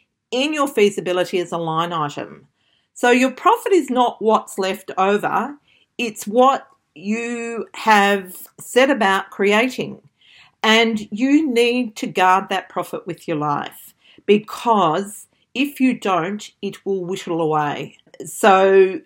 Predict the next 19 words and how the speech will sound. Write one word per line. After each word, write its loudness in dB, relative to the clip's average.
making 0
sure -2
that -4
you -8
have -2
included 0
a 4
minimum -2
of -8
ten -4
percent -4
on 0
a -6
cosmetic -4
renovation -4
so 2
that 0
you -2
are 0